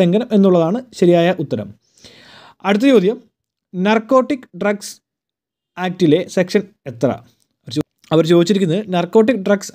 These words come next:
ആക്ടിലെ സെക്ഷൻ എത്ര? എത്ര സെക്ഷൻ ഉണ്ടെന്നാണ് ചോദിച്ചിരിക്കുന്നത്. അപ്പോൾ ഇതിൻ്റെ ആൻസർ വരുന്നത് ഓപ്ഷൻ ഡി ആണ്, എൺപത്തിമൂന്ന് സെക്ഷനുകളാണ് നർക്കോട്ടിക് ഡ്രഗ്സ് ആക്ടിൽ ഉള്ളത്. ആകെയുള്ളത് എൺപത്തിമൂന്ന് സെക്ഷനുകളാണ്.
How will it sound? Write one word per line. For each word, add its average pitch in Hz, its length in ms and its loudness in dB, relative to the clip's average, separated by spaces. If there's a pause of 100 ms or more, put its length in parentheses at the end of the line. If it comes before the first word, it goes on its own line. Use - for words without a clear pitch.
ആക്ടിലെ 190 280 -2 (100)
സെക്ഷൻ 175 340 -2
എത്ര? 127 160 -2 (640)
എത്ര 170 160 -2 (100)
സെക്ഷൻ 170 220 -4 (100)
ഉണ്ടെന്നാണ് 143 460 0
ചോദിച്ചിരിക്കുന്നത്. 131 500 -2 (1120)
അപ്പോൾ 202 160 2
ഇതിൻ്റെ 233 200 0
ആൻസർ 233 260 0
വരുന്നത് 208 260 2 (640)
ഓപ്ഷൻ 180 220 -2 (340)
ഡി 147 100 2 (200)
ആണ്, 123 180 -6 (420)
എൺപത്തിമൂന്ന് 208 640 2 (100)
സെക്ഷനുകളാണ് 156 560 0 (140)
നർക്കോട്ടിക് 160 560 0
ഡ്രഗ്സ് 139 340 -2
ആക്ടിൽ 135 240 -6 (600)
ഉള്ളത്. 135 220 -2 (320)
ആകെയുള്ളത് 147 420 0 (120)
എൺപത്തിമൂന്ന് 156 500 -4
സെക്ഷനുകളാണ്. 127 520 -8